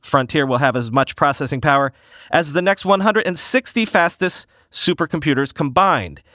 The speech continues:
It'll be able to handle an astonishing amount of data with a bandwidth twenty-four million times greater than the average home internet connection, capable of processing a hundred thousand H D movies in a second."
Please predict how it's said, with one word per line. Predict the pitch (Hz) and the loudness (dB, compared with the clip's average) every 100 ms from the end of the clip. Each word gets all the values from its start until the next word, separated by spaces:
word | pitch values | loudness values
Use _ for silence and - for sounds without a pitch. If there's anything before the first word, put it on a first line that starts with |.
| - - - - | -20 -20 -16 -6
It'll | 110 107 | -4 -2
be | 120 120 | -2 -2
able | 127 127 | -2 -2
to | 131 | -2
handle | 127 143 131 | 0 0 -2
an | 139 | -2
astonishing | 139 - 156 156 180 | -2 2 2 2 0
amount | 156 156 | 2 2
of | 151 | 0
data | 131 156 190 | 0 2 2
with | 175 143 | 0 -2
a | 131 117 | -2 -2
bandwidth | 135 147 147 147 - | 0 2 0 -4 -6
twenty-four | - 175 214 233 - 202 190 - | -2 0 0 -2 0 2 2 0
million | 135 156 196 208 214 | 0 0 0 -2 -2
times | 196 180 175 | 0 2 0
greater | 120 120 151 175 185 | -4 0 2 2 0
than | 180 165 | -2 -2
the | 165 | 2
average | 147 143 139 | 2 0 -2
home | 160 151 143 | 0 0 0
internet | 180 175 165 | 0 0 0
connection, | 165 143 - 151 - - - | 0 -2 0 -4 -6 -18 -12
capable | - 190 196 190 185 | -2 -2 0 0 2
of | 160 | 2
processing | - 160 - - 156 135 | 2 0 0 -2 -2 0
a | 139 | 0
hundred | 202 214 | 0 0
thousand | 196 185 170 | 2 2 0
H | 165 170 | -4 -2
D | 170 | -2
movies | 160 156 147 | 0 0 0
in | 139 | 0
a | 139 | -2
second." | - 180 165 110 - | 0 0 0 -2 -8